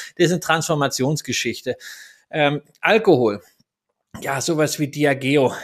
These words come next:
das ist einfach nicht zyklischer Konsum. Und dann können wir darüber reden. Also, äh, Diageo,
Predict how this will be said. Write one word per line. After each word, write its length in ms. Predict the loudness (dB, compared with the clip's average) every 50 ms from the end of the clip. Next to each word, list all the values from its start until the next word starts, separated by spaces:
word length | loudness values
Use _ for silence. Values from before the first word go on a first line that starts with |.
| -10 -8
das 220 | -6 -6 -4 -4
ist 160 | -4 -4 -4
einfach 500 | -4 -4 -4 -2 2 2 2 2 2 -2
nicht 300 | -2 -2 -2 -2 -4 -6
zyklischer 500 | -4 -4 -4 -2 0 0 0 2 2 0
Konsum. 580 | 0 0 -2 -2 -2 0 0 0 0 0 0 -4
Und 160 | -8 -10 -8
dann 140 | -8 -6 -2
können 160 | -2 0 4
wir 100 | 4 4
darüber 380 | 4 4 2 2 4 4 4 4
reden. 320 | 4 2 2 0 -4 -6
Also, 300 | -4 -4 0 0 0 0 -2 -6 -16 -16 -18 -20 -20 _ -4
äh, 300 | 0 0 0 0 0 -2
Diageo, 800 | 2 4 4 4 4 4 4 4 6 8 10 10 8 8 6